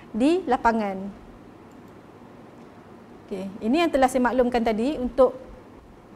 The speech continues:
kita remind sekali lagi, untuk diploma Fakulti Seni Lukis Seni Reka sahaja, Isnin, ijazah. Okey, hari Isnin, diploma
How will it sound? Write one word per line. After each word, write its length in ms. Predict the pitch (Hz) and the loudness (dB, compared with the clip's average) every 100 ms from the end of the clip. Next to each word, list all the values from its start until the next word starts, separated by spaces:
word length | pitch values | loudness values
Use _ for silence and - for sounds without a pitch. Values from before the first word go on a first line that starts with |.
| - - | -20 -14
kita 280 | 233 269 254 240 240 233 233 - | 2 8 8 8 6 4 2 2
remind 240 | 233 247 | 0 2
sekali 240 | 247 240 220 | 2 4 4
lagi, 300 | 214 202 247 - | 4 2 -2 -2
untuk 240 | 240 247 | 2 4
diploma 640 | 247 254 254 262 262 359 494 - - - - - - - - - | 2 4 4 6 4 2 0 -14 -20 -20 -20 -20 -20 -20 -20 -2
Fakulti 320 | 254 254 277 | 0 0 0
Seni 160 | 285 269 | 0 2
Lukis 320 | 269 269 277 | 2 0 0
Seni 80 | 262 | 4
Reka 400 | 262 262 285 262 | 4 2 6 6
sahaja, 540 | 240 233 214 233 339 440 - | 6 2 4 4 4 0 -10
Isnin, 580 | 226 262 254 277 453 415 - | -6 0 2 2 0 -6 -12
ijazah. 560 | - 214 233 226 269 339 - - - - - - - - - - - - - | -8 0 2 4 4 4 2 -10 -12 -6 -6 -6 -18 -20 -20 -20 -20 -20 -4
Okey, 300 | 254 349 480 - - - - - - - - - | 2 2 0 -10 -12 -12 -12 -20 -20 -20 -20 -6
hari 240 | 226 233 | -2 -2
Isnin, 480 | 247 269 269 349 359 | 0 2 2 2 2
diploma 720 | 247 269 285 302 349 403 480 | 0 4 4 6 4 2 0